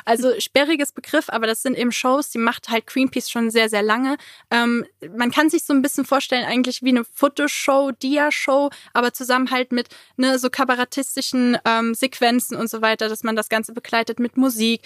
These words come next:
Speaker 1: mit Showeinlagen, so Sachen eben.
Speaker 2: Mhm.
Speaker 1: Also halt so eine klassische Show eigentlich. Ähm,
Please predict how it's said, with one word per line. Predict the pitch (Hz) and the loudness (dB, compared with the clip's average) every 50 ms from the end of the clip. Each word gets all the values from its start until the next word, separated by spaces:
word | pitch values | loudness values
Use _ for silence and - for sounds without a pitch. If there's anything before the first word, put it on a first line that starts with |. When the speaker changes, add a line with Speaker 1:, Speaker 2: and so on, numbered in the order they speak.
| - - - | -12 -4 -2
Speaker 1:
mit | 254 254 - | -2 0 0
Showeinlagen, | - 226 214 208 - 165 208 214 214 208 208 208 208 208 202 | 0 2 2 2 2 2 0 0 0 0 0 0 0 -4 -8
so | 202 - 214 | -8 -6 -6
Sachen | 202 196 180 - - 190 - | -4 -4 -6 -6 -8 -8 -8
eben. | - 190 190 214 247 277 - - | -6 -2 0 2 2 0 0 -6
Speaker 2:
Mhm. | 208 180 | -8 -6
Speaker 1:
Also | 294 233 226 220 | -2 0 2 2
halt | 220 226 226 | 2 2 0
so | - 233 | 0 -4
eine | 226 214 | -6 -4
klassische | - - 233 226 - - - - - 233 220 220 - _ | -2 -2 -2 -2 -2 -6 -8 -6 -4 -4 -4 -6 -8 _
Show | - - - 208 190 185 214 233 | -12 -4 0 0 2 2 0 -2
eigentlich. | - 202 190 202 208 - 220 311 - - - - - - - - - - _ - | -4 -4 -4 -4 -2 0 0 0 0 -4 -12 -18 -18 -18 -18 -20 -20 -10 _ 0
Ähm, | 233 240 240 240 247 247 240 240 | 2 2 4 4 4 2 2 0